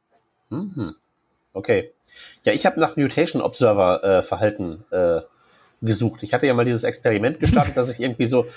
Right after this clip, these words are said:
äh, hunderttausend Mutation Observer habe antreten lassen gegen einen Mutation Observer, auf den, äh, hunderttausend Callbacks registriert sind und wollte rausfinden, was schneller ist. Und, äh, da war halt so eine ganz seltsame lazy Initialisierungslogik damit am Start. Also,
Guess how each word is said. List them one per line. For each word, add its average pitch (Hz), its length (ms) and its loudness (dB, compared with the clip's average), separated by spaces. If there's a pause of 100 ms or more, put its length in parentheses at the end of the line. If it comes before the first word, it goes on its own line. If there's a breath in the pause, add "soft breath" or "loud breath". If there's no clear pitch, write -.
(320 loud breath)
äh, 131 220 6
hunderttausend 139 520 0
Mutation 120 360 0
Observer 156 440 4
habe 131 220 2
antreten 160 420 -2
lassen 147 260 0
gegen 117 240 -6
einen 131 160 -2
Mutation 135 420 -2
Observer, 123 300 2
auf 113 140 0
den, 120 240 -4
äh, 113 160 2
hunderttausend 120 500 0
Callbacks - 400 2
registriert 90 420 -2
sind 107 240 -2 (680 loud breath)
und 113 100 -2
wollte - 200 4
rausfinden, 131 520 0
was 104 140 0
schneller 135 240 4
ist. - 280 -6 (880 loud breath)
Und, 131 280 0
äh, 123 220 6
da 107 180 2
war 143 80 4
halt 156 140 0
so 156 80 -2
eine 135 80 -2
ganz 123 240 -2
seltsame 151 380 2
lazy 151 420 4
Initialisierungslogik 120 1400 0
damit 95 240 0
am 92 140 -6
Start. - 300 0
Also, 101 300 -2